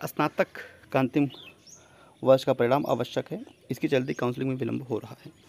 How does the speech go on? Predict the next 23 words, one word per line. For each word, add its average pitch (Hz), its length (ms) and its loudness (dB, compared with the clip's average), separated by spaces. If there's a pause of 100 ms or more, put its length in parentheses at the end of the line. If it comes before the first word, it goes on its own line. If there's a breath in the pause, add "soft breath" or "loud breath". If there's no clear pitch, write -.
(520 loud breath)
तो 117 60 -10
सोलह, 175 480 2
देखो 135 240 -6
कितनी 151 220 -2
यूनिवर्सिटी 156 360 -2
है, 247 120 -6 (220)
सोलह 156 340 0 (1040)
परिणाम, 131 320 2 (1300)
सभी 180 140 8
सोलह 160 240 8
प-, - 140 -8 (340 loud breath)
परिणाम 147 220 6
नहीं 143 220 6
आया 147 140 0
है, 160 100 -4
तो - 160 -4 (120)
कहीं 156 220 0
परीक्षाएं 151 420 -2 (340 soft breath)
नहीं 127 100 2
हुई 120 180 2
हैं, 113 160 -6
ठीक 135 200 -10
है। 123 60 -2